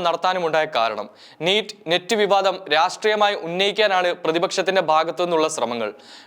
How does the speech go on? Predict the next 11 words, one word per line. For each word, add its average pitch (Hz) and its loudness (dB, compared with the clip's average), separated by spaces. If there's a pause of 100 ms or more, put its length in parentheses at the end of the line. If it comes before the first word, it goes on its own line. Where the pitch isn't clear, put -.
മെയ് 220 4
അഞ്ചിന് 208 2
നടന്ന 214 2 (240)
ദേശീയ 226 0 (100)
മെഡിക്കൽ 202 0
പ്രവേശന 190 2 (100)
പരീക്ഷാ 190 2
നടത്തിപ്പിൽ 185 -2 (340)
സുരക്ഷാ 196 2 (100)
വീഴ്ചകൾ 190 0 (220)
ഏറെയുണ്ടെന്നാണ് 185 2